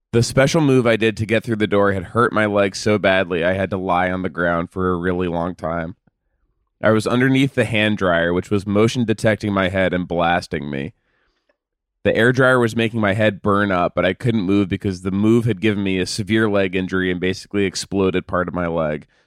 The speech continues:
So the air dryer kept blasting my head and burning it up.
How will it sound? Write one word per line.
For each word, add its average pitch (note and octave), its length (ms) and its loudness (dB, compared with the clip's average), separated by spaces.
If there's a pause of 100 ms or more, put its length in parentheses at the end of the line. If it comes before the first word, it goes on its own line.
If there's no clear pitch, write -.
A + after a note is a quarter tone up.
So - 120 -2
the G#2 160 0
air G#2+ 200 2
dryer G#2+ 320 2
kept F#2 260 -4
blasting F#2+ 480 -2
my F#2+ 160 0
head F#2 240 -2
and F2 160 -4
burning F2+ 320 -2
it F2 100 -4
up. D#2 320 -4